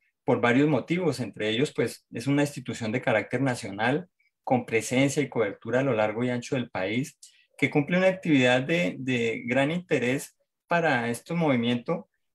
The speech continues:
puesto que tiene una relación directa y permanente con las comunidades. Y pensando en ese escenario hipotético de que ellos puedan llegar a, al poder en Colombia, pues si logran controlar esa institución, eh,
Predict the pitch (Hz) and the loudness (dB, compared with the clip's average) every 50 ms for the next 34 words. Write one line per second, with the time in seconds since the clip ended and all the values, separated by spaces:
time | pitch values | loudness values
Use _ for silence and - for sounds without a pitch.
0 | _ _ _ _ - - 151 143 - - - - - 127 - - 131 131 147 160 | _ _ _ _ 2 4 4 4 2 -2 -4 -4 -4 -4 -2 2 2 2 4 4
1 | 165 165 165 170 147 123 110 - - - 120 123 131 151 156 156 165 160 160 - | 2 2 2 2 2 2 2 0 -2 -2 -2 -2 -2 -2 -2 0 0 -2 -2 -4
2 | - 160 165 - 135 123 117 107 107 107 - - 147 - 156 147 131 120 - - | -6 -6 -4 -2 -2 -2 -2 -4 -4 -6 -8 -6 -4 -2 0 0 0 0 -2 -4
3 | - 110 107 101 101 101 113 139 170 151 123 104 - - _ _ _ _ _ _ | -8 -8 -6 -6 -4 0 2 2 4 2 2 0 -4 -10 _ _ _ _ _ _
4 | _ _ _ _ _ _ - 131 - - 127 123 120 - 151 147 156 160 175 175 | _ _ _ _ _ _ -6 -4 0 2 2 2 2 2 2 2 2 2 0 0
5 | 180 175 175 185 170 175 147 120 120 120 123 135 151 160 165 - 127 - - 117 | 0 0 -2 -4 -2 -2 0 0 0 0 0 0 0 -2 -2 -6 -8 -6 -6 -6
6 | 113 - - - - 160 147 123 117 - - 113 107 107 107 135 143 - _ - | -6 -6 -8 -4 0 0 2 2 0 -4 -6 -8 -6 -6 -4 -6 -6 -6 _ -2
7 | 151 147 151 147 135 110 107 107 110 127 143 156 - _ _ _ _ _ _ _ | -2 0 0 -2 0 0 2 2 2 2 0 -2 -6 _ _ _ _ _ _ _
8 | - 131 - - - 117 117 120 135 135 - 170 165 160 147 147 165 185 - - | -2 -2 -2 0 2 4 4 4 4 2 2 4 4 4 4 4 2 0 0 0
9 | 170 151 - - 117 123 127 135 151 170 170 190 185 175 - - 123 117 120 131 | -2 -2 -2 -2 -2 0 0 2 0 0 0 -2 -2 -2 -2 -4 -2 0 0 -2
10 | 151 - 165 160 - - 160 - - 117 - - 120 117 127 139 170 175 - _ | -2 -2 -4 -6 -6 -8 -12 -10 -10 -10 -6 -2 0 2 2 2 0 -2 -8 _
11 | - _ _ _ _ _ _ - 135 131 127 123 123 120 120 120 120 113 113 | -20 _ _ _ _ _ _ -2 0 2 4 4 4 4 2 2 0 -2 -4